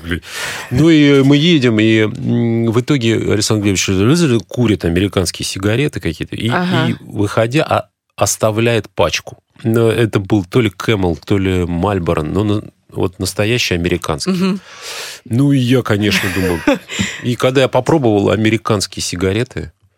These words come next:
Speaker 1: и, э, с-, потом вернулся к Родопе или Космосу, я уже не помню. В-, э,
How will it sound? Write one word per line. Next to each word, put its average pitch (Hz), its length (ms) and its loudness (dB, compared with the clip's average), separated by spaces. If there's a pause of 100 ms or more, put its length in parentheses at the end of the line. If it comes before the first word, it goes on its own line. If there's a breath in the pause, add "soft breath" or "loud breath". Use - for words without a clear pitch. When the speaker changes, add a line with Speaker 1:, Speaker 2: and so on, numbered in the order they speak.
(120)
Speaker 1:
и, 98 520 -2
э, 87 460 -2
с-, 85 340 -6
потом 92 240 -4
вернулся 85 680 -4 (120)
к - 100 -20 (380)
Родопе 90 440 -4
или 127 100 -2
Космосу, - 420 -6
я 85 80 -2
уже 85 140 -6
не 80 60 -6
помню. - 240 -10 (480 loud breath)
В-, 110 260 -6
э, - 140 -8